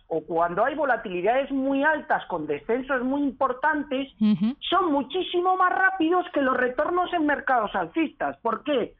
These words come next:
Speaker 1: Porque el dinero es miedoso. Y cuando vienen caídas fuertes, ya hemos visto cómo ha habido un descenso prácticamente estos días, tanto en, en el Nasdaq como en el Dow Jones, prácticamente de,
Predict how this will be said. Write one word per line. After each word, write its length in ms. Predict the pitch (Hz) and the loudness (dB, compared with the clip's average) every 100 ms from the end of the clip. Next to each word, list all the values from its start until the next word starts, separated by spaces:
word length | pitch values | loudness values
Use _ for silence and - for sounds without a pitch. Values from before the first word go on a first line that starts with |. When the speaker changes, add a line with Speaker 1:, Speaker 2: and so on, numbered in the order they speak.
| - _ 220 | -20 _ -2
Speaker 1:
Porque 280 | 220 220 | 0 0
el 100 | 226 | -2
dinero 340 | 208 214 233 247 | 0 0 2 0
es 80 | 226 | 0
miedoso. 640 | 208 175 160 - 120 - _ _ | 0 0 -2 -4 -12 -14 _ _
Y 180 | 254 240 | -2 0
cuando 400 | 254 254 247 226 | 2 0 2 -2
vienen 360 | 240 320 339 294 | -2 -4 -4 -2
caídas 420 | 277 269 240 208 - | -2 0 -4 -6 -6
fuertes, 440 | 233 214 226 269 _ _ _ - | -6 -4 -8 -10 _ _ _ -4
ya 120 | 208 | -2
hemos 200 | 254 262 | 0 0
visto 260 | 277 254 277 | -2 -4 -4
cómo 220 | 254 233 | -2 -2
ha 40 | |
habido 340 | 233 240 247 240 | -2 -2 -2 -4
un 180 | 208 | -6
descenso 500 | 226 226 277 262 - | -4 -2 -2 -4 -6
prácticamente 840 | - 240 247 226 226 262 240 165 135 _ _ | -4 -6 -4 -2 -2 -2 -4 -6 -8 _ _
estos 320 | - 190 233 226 | -6 -2 -2 0
días, 260 | 254 143 - - | 0 0 -4 -4
tanto 320 | 165 156 160 | -2 0 -2
en, 420 | 156 156 156 160 | 0 -2 -4 -6
en 160 | 156 151 | -6 -6
el 160 | 151 175 | -4 0
Nasdaq 320 | 269 220 175 | -2 -2 -4
como 220 | 170 160 | -6 -6
en 60 | 165 | -6
el 140 | 185 | -4
Dow 140 | 226 254 | -4 -2
Jones, 260 | 262 262 262 _ _ _ - | -4 -6 -8 _ _ _ -6
prácticamente 800 | 254 277 - 269 269 285 269 185 | -4 -4 -6 -6 -4 -4 -6 -8
de, 260 | 170 170 | -8 -10